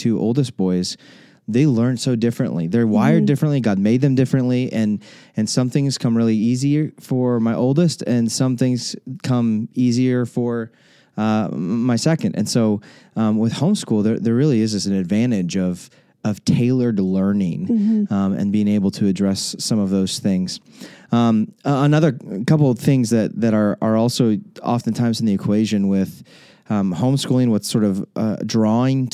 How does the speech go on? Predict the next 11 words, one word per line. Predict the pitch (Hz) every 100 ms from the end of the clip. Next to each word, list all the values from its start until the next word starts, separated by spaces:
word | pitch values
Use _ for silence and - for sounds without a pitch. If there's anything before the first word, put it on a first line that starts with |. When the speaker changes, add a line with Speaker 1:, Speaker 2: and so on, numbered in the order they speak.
| 123
Speaker 1:
to | 113 107 101 -
homeschooling | - 151 175 - 110 107
is | 107 95 - - -
flexibility, | - - 127 - 98 98 101 127 160 156 - - _
um, | 104 104 101
the | 110
ability, | 104 117 127 139 135 123 - _ _ -
a |
lot | 113 160
of | 175
times | 170 156 120 -